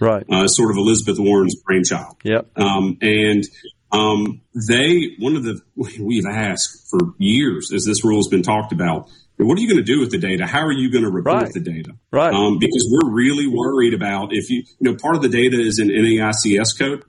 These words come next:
Speaker 2: right? And part of the data is, is a census tract. And so if you, if the bank's gotta report that, you know, the N A I C S code and this census tract, and there's only one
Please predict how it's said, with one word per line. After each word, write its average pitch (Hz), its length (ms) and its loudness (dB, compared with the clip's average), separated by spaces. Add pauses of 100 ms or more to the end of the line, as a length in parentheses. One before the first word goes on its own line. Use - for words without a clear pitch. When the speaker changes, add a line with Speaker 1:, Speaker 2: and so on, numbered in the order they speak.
(140)
Speaker 2:
right? 135 260 0 (200)
And 104 220 0
part 127 160 2
of 131 60 2
the 123 60 4
data 120 420 2
is, 107 360 2
is 101 140 -2
a 92 60 -4
census 165 340 0
tract. 87 340 -6
And 175 120 -2
so 208 200 2
if - 100 -2
you, 147 180 2 (680)
if - 280 -2
the 95 180 0
bank's 135 240 2
gotta 117 160 0
report 107 420 0
that, 101 200 0 (200)
you 95 180 4
know, 90 100 0
the 101 200 0
N 123 100 6
A 135 140 4
I 127 60 -2
C 131 180 0
S 120 180 -2
code 110 240 -2
and 98 120 -2
this 127 160 -2
census 123 260 0
tract, 101 280 -4
and 95 60 -2
there's 95 140 0
only 120 200 4
one 87 460 0